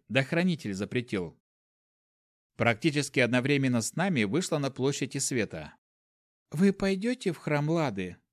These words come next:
показала она на тот, который только что покинула.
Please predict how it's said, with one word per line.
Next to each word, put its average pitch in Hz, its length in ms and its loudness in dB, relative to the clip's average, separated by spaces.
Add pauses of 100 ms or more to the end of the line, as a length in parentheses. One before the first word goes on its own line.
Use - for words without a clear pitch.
(140)
показала 123 680 2
она 127 260 2
на 123 160 2
тот, 185 240 0
который 139 360 0
только 151 300 -2
что 131 180 -2
покинула. 101 600 -2